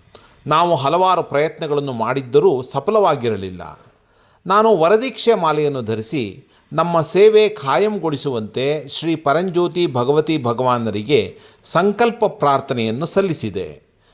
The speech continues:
ಪವಾಡ ಸದೃಶವಾಗಿ ಕೆಲವೇ ದಿನಗಳಲ್ಲಿ ನಮ್ಮೆಲ್ಲರ ಹುದ್ದೆಗಳನ್ನು ಖಾಯಂಗೊಳಿಸಲಾಯಿತು. ನಾನು ಆಶಿಸಿದ ಸ್ಥಳಕ್ಕೆ ನನಗೆ ವರ್ಗಾವಣೆಯೂ ದೊರೆಯಿತು. ಇನ್ನೊಂದು ಘಟನೆಯನ್ನು ಇಲ್ಲಿ ಉಲ್ಲೇಖಿಸಬೇಕಾಗಿದೆ.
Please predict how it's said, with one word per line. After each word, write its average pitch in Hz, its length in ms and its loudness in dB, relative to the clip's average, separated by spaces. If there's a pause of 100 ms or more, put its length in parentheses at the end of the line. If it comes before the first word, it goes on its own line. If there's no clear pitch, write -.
(220)
ಪವಾಡ 147 340 4
ಸದೃಶವಾಗಿ 131 1040 -2 (220)
ಕೆಲವೇ 202 400 4
ದಿನಗಳಲ್ಲಿ 135 720 -2 (200)
ನಮ್ಮೆಲ್ಲರ 185 500 2
ಹುದ್ದೆಗಳನ್ನು 139 760 0
ಖಾಯಂಗೊಳಿಸಲಾಯಿತು. 120 1500 -2 (460)
ನಾನು 147 320 4
ಆಶಿಸಿದ 156 520 0
ಸ್ಥಳಕ್ಕೆ 160 640 0
ನನಗೆ 147 260 0
ವರ್ಗಾವಣೆಯೂ 160 760 2
ದೊರೆಯಿತು. 110 640 -4 (400)
ಇನ್ನೊಂದು 190 420 2
ಘಟನೆಯನ್ನು 160 760 0
ಇಲ್ಲಿ 156 320 -2
ಉಲ್ಲೇಖಿಸಬೇಕಾಗಿದೆ. 123 1400 0